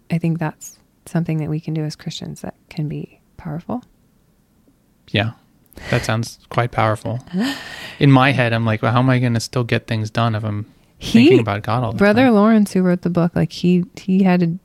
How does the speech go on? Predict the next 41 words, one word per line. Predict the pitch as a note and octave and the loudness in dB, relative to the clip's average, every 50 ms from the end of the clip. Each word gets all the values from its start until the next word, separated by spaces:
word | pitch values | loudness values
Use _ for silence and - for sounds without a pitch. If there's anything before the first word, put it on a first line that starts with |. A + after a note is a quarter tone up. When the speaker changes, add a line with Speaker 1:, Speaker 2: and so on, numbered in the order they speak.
| - | -4
Speaker 1:
he | - F#3 | 0 0
had | G3 G3 F#3 | 0 0 -2
stuff | - - - F#3+ - - | -2 -2 -2 -2 -2 -2
to | E3+ | -2
do. | E3+ F3 E3+ E3 | 0 2 2 2
Like, | - E3 - | 0 -2 -2
he | - F3+ | -2 0
didn't | F3+ F3+ F3+ F3+ - | 2 2 2 2 0
just | E3+ E3 - - | -2 -4 -6 -4
sit | - E3 - - | -4 -4 -4 -2
in | - D#3 D#3 | -2 -2 -2
a | D#3+ D#3 D#3 D#3 D#3 - _ _ _ _ _ _ _ _ _ _ _ _ _ _ | -2 -2 -4 -4 -8 -10 _ _ _ _ _ _ _ _ _ _ _ _ _ _
monastery | - E3 D#3+ D#3 D#3+ - - - D3+ D3+ D3 D3 | -2 -2 0 0 0 -2 -2 -2 -2 0 0 0
and | D3 D3 D3 | 0 -2 -2
just | D3 C#3+ - - | -4 -4 -6 -8
pray | - D#3 D3+ D3+ | -6 -6 -4 -4
all | D3+ D3+ D#3 | -2 -4 -4
day. | D#3 D#3 D#3 C#3+ | -4 -6 -8 -6
He | - D#3+ D#3+ E3 | -6 -4 -4 -4
had | D#3+ - D#3 D#3 D#3 D#3+ - _ _ _ _ _ - | -6 -6 -6 -6 -6 -6 -10 _ _ _ _ _ -10
jobs. | - - D3+ D#3 E3 - - - - _ _ _ _ _ _ _ _ _ - - - - - - - | -6 -6 -4 -6 -6 -8 -12 -18 -20 _ _ _ _ _ _ _ _ _ -20 -20 -20 -20 -10 0 4
I | - | 6
mean, | A3 A#3 A#3+ | 6 8 8
there | B3 B3+ | 8 6
are, | C4 C4 B3 B3 A3 - | 6 6 6 4 4 4
are | - F#3+ G3+ G#3 | 4 4 6 6
<laughs> | |
jobs, | F#3+ E3 - - - - - - - - - - - | 4 2 0 -4 -6 -6 -8 -6 -6 -6 -2 2 4
like, | F#3 E3+ G3 D#3+ - - - A#3+ - - - - - - - - - - _ _ _ _ _ _ _ _ _ _ _ - | 6 6 6 4 2 -4 -10 -10 -10 -10 -12 -14 -16 -18 -20 -20 -20 -20 _ _ _ _ _ _ _ _ _ _ _ 0
that | F3+ F#3 F#3+ E3+ - - - - - _ _ _ | 2 4 4 4 2 -2 -8 -18 -20 _ _ _
you | - - F3 F#3 F#3 E3+ E3 D#3+ F3 - - - | -6 0 2 4 6 6 6 4 2 -2 -2 0
require | E3+ D#3+ E3 - D#3+ D#3 D3+ D#3+ D#3 D3+ | 0 2 4 4 4 4 6 4 4 4
your | D#3+ D#3+ D#3+ | 2 0 0
brain | E3+ - - - - D#3 | -2 -2 -2 -2 -2 -2
capacity, | D#3+ E3 E3 D#3+ C#3 D#3 - - E3+ E3+ | -2 -2 -2 -2 -2 -2 -2 -2 0 2
but | E3+ F3+ E3+ | 4 4 4
then | F3+ F#3 G3 | 6 6 6
there | A3+ A#3 A#3 | 6 6 4
are | F#3 | 4
jobs | F3+ E3 D#3 E3 - | 4 2 0 0 -2
that | - D#3+ D3 | -2 -4 -4